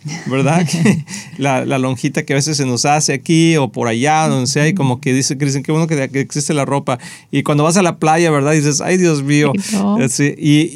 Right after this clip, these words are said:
Speaker 1: y es porque uno se siente apenado, quizá de que no,
Speaker 2: Ajá.
Speaker 1: fíjate, que no has podido, ah, cuidar de tu cuerpo de cierta forma. Pero
Speaker 2: Hasta, ah,
Speaker 1: a ver,
Speaker 2: bueno,
Speaker 1: pero
Speaker 2: iba a
Speaker 1: ibas a decir,
Speaker 2: decir algo.
Speaker 1: pero, ah, también cuando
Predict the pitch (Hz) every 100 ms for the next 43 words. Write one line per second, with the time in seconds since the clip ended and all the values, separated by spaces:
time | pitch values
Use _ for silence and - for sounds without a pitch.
0 | 175 160 165 165 151 156 156 156 156 -
1 | 147 139 151 147 143 - 131 - 131 127
2 | 151 185 151 139 156 139 170 143 147 156
3 | 139 139 165 160 147 139 139 120 139 147
4 | 143 160 131 151 151 143 139 - - -
5 | 131 127 123 - - 139 131 135 147 147
6 | 147 135 - 135 123 - 123 123 - 180
7 | 147 - - - - - 208 - 156 139
8 | 156 160 - 156 156 - - 165 147 135
9 | 120 - 131 - 170 156 139 - 165 151
10 | 151 156 - 156 147 143 - _ _ -
11 | 147 147 156 190 160 160 160 - 151 139
12 | 135 135 131 127